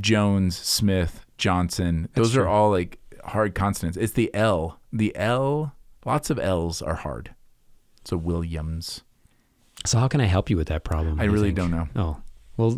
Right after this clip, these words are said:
Speaker 2: let
Speaker 1: Maybe
Speaker 2: me
Speaker 1: we should
Speaker 2: know.
Speaker 1: just talk about the sermon rather than
Speaker 2: Well, I
Speaker 1: talking
Speaker 2: was,
Speaker 1: about it.
Speaker 2: it's
Speaker 1: Yeah.
Speaker 2: the Tuesday. I think we should start dating these based on the, the calendar, the church calendar. So this is the podcast being recorded after the third Sunday of Advent,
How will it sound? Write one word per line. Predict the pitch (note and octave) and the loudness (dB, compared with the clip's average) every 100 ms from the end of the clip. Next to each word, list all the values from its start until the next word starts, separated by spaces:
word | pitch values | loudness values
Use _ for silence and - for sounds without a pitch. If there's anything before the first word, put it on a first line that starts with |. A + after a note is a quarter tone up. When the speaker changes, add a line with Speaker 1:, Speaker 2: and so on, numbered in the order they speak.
| - | 0
Speaker 2:
let | B2+ | 2
Speaker 1:
Maybe | B2 | 4
Speaker 2:
me | B2+ | 4
Speaker 1:
we | |
should | B2 | 4
Speaker 2:
know. | A2 | 2
Speaker 1:
just | - | 4
talk | G2 | 2
about | G2 F2+ | 4 2
the | |
sermon | E2 F#2+ F2+ F#2 F2+ A#2 | 0 0 2 2 0 -2
rather | G2+ F#2 F2+ | -2 -2 -2
than | F#2+ F#2+ F#2 G#2 - _ - | -4 -4 -4 -6 -12 _ 2
Speaker 2:
Well, | C#3 | 6
I | |
Speaker 1:
talking | E3 | 6
Speaker 2:
was, | G3+ F2 | 4 2
Speaker 1:
about | G2+ | 0
it. | G#2 - | -4 -4
Speaker 2:
it's | - - | -2 -2
Speaker 1:
Yeah. | - | 0
Speaker 2:
the | G#2+ | -2
Tuesday. | - C#3 D#3 - G2+ G2 A2+ A#2+ - - | 2 2 2 4 4 4 2 0 -6 -2
I | A#2+ | 2
think | D#3+ | 4
we | D#3+ | 4
should | D#3 | 2
start | C#3 C3+ A2 | 2 2 2
dating | G#2 G2+ G#2+ G2 | 4 4 4 4
these | F2+ E2 | 2 2
based | F#2 F2+ - | 0 0 2
on | F#2+ F2+ | 2 2
the, | E2+ F2 | 2 0
the | G2+ | -2
calendar, | - F#2 F#2 E2 D#2 | -2 0 2 2 0
the | D#2 | 0
church | - G#2 - | 0 0 0
calendar. | F#2 E2+ | 0 2
So | G2 | 2
this | G2 G#2 | 2 2
is | A2 G2+ | 0 2
the | G2 E2+ - - - - | 2 2 -2 -20 -8 0
podcast | A#2 B2 B2+ A2+ - | 2 4 4 2 2
being | A2 G#2 | 2 2
recorded | G2 - G2 F#2+ F2+ F2+ - - - _ | 2 2 2 4 2 0 -6 -18 -20 _
after | A2 A2+ - | 0 2 2
the | G2+ | 2
third | F#2 - G#2+ G#2+ A2 G#2+ | 2 2 4 4 2 0
Sunday | - G#2 F#2+ F#2 | 0 2 4 4
of | E2+ | 2
Advent, | - F2+ E2 D#2+ D#2+ - | 2 0 2 0 -2 -4